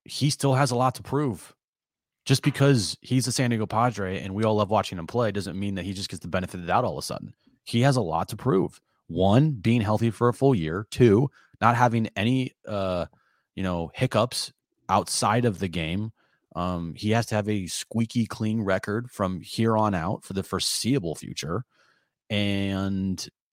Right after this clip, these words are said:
until he does that, there is still going to be, unfortunately, question marks with him.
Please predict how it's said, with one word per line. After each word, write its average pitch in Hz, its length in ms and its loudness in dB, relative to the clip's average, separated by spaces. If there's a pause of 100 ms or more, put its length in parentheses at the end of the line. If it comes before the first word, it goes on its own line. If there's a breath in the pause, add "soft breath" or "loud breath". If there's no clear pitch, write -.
(160)
until 117 340 4
he 120 140 4
does 107 320 0
that, 92 400 -2 (680)
there 113 300 2
is 117 120 0
still 120 220 0
going 104 220 2
to 104 120 2
be, 98 120 4
unfortunately, 98 520 0
question 120 360 0
marks 78 220 -8
with - 140 -10
him. - 200 -18